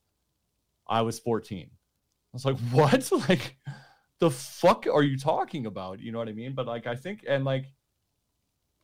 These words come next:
Shay, I see you, dog. But, like, I think it's, like, your role now, especially being as involved in the scene was, is, like,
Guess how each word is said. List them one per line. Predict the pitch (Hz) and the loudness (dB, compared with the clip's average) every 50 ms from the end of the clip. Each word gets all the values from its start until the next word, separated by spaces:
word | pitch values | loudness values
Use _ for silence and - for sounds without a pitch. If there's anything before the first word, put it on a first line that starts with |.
| _ | _
Shay, | - - - 156 143 139 | -12 -4 -2 2 2 4
I | 127 117 110 | 4 2 0
see | - - - 147 147 | -2 -6 -8 -6 -4
you, | 135 107 | -6 -6
dog. | 87 95 92 90 90 92 92 - _ _ _ _ _ 175 - - | -6 -8 -8 -8 -8 -10 -12 -16 _ _ _ _ _ -20 -14 -6
But, | - 110 92 | -6 -4 -4
like, | 101 104 104 98 - - | -4 -6 -6 -8 -8 -6
I | - 120 127 | -4 -4 -4
think | 131 139 139 139 135 | -4 -4 -4 -6 -6
it's, | - 80 117 120 - | -6 -8 -8 -6 -4
like, | 120 113 110 107 - _ | -4 -4 -4 -6 -10 _
your | - 120 110 117 127 139 147 143 | -12 -8 -4 0 0 2 2 0
role | 127 101 120 123 120 117 113 | 0 0 0 2 2 2 0
now, | 104 110 113 117 113 107 101 98 | -2 -4 -4 -4 -2 -4 -4 -6
especially | 104 - - - 107 101 - - 107 101 95 95 - _ _ | -8 -10 -8 -8 -8 -8 -8 -10 -10 -10 -10 -12 -16 _ _
being | - 113 113 110 | -12 -10 -8 -8
as | 110 104 104 | -10 -10 -10
involved | 104 98 95 101 101 104 104 - | -12 -8 -6 -6 -6 -6 -6 -8
in | 95 95 | -12 -14
the | 92 | -12
scene | - - - 123 123 | -12 -8 -6 -6 -4
was, | 113 107 92 92 87 95 | -4 -4 -4 -6 -6 -8
is, | 98 92 | -10 -6
like, | - 90 87 - | -6 -6 -6 -6